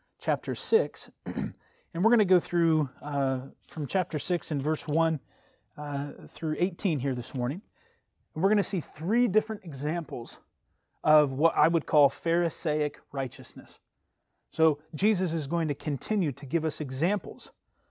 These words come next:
of individuals who sort of have a sense of, of self-righteousness and what that looks like, and then to give us instead how we ought to,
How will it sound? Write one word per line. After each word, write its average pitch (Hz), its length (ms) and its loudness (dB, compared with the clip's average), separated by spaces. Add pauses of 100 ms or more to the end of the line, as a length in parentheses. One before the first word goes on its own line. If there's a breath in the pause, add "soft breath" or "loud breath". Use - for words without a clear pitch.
(260)
of 147 320 0 (280)
individuals 156 840 2 (520)
who 160 140 -4
sort 165 280 2
of 147 120 0
have 160 220 2
a 160 80 -10
sense - 440 -2
of, 135 120 -6 (140)
of - 100 -18
self-righteousness 156 1040 -2 (720)
and 139 140 -4
what 147 140 0
that 139 200 2
looks 175 300 -4
like, 117 340 -6 (720 soft breath)
and 147 140 0
then 151 100 2
to 151 140 -6
give 147 200 2
us 151 160 2
instead 156 720 0 (360)
how 143 180 -4
we 139 280 -2
ought 147 300 2
to, 120 320 -4